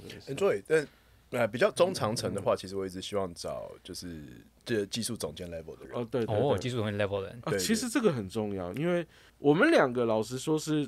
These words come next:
Speaker 1: 创作型的人。
Speaker 3: 创作型的人。
Speaker 1: 对，我们是逼着自己当管理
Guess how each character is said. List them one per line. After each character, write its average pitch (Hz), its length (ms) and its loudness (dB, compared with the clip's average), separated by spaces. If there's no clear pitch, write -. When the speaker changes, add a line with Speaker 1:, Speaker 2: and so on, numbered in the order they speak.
Speaker 1:
创 120 460 -2
作 127 260 2
型 101 220 -8
的 98 100 -4
人。 92 180 -10
Speaker 3:
创 110 220 -2
作 110 120 4
型 113 180 -6
的 113 60 -14
人。 117 120 -10
Speaker 1:
对， 117 200 2
我 131 180 4
们 143 160 4
是 202 180 2
逼 180 280 -4
着 170 120 4
自 151 160 -4
己 139 140 -8
当 120 320 -2
管 107 240 -2
理 110 180 -8